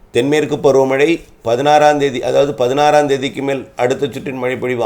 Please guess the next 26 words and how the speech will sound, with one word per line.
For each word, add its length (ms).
ஆங்காங்கே 460
தொடங்கும். 500
ஆனால் 280
சென்னையில் 440
மழைப்பொழிவு 560
தொடர்ந்து 360
கொண்டிருக்கும். 560
வட 260
உள் 140
மாவட்டங்களில் 640
ஆங்காங்கே 480
இருந்து 300
கொண்டிருக்கும். 580
மேற்கு 340
தொடர்ச்சி 380
மலையில் 340
இருபத்தி 360
ரெண்டாம் 280
தேதியிலிருந்து 400
தீவிரமடையும் 680
என்று 240
சொன்ன 360
நிலையில 420
இருபத்தி 500
ரெண்டாம் 320
தேதி, 240